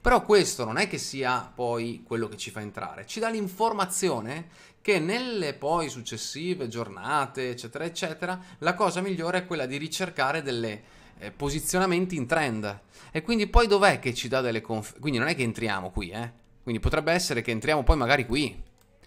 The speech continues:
ma questo ci conferma la debolezza, tant'è che qui poi avremo avuto due input molto importanti e qui un'ulteriore conferma. Guardate, aumento di volatilità ancora nella direzione del trend, che non è un punto di entrata, è un'informazione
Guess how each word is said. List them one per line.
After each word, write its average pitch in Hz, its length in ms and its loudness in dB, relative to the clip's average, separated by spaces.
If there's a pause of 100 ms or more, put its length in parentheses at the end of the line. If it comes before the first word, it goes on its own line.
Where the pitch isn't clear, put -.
(200)
ma 120 220 4
questo 165 360 4
ci 175 200 -2
conferma 165 680 0
la 151 80 4
debolezza, 110 720 -4 (140)
tant'è 139 260 -2
che 165 140 0
qui 143 240 0
poi 117 260 4
avremo 107 240 0
avuto 117 260 -2
due 139 240 0
input 117 460 0
molto 101 300 -6
importanti 180 680 2
e 190 60 0
qui 220 100 2
un'ulteriore 185 680 4
conferma. 95 580 -4 (320)
Guardate, 175 240 4
aumento 185 460 2
di 170 80 0
volatilità 151 440 0
ancora 170 340 0
nella 165 100 0
direzione 123 400 -4
del 110 100 -6
trend, 123 360 -2
che 123 180 -2
non 107 160 -2
è 156 160 6
un 107 160 0
punto 110 260 -4
di 101 80 -4
entrata, 98 580 -4
è 113 140 -4
un'informazione 123 1080 -2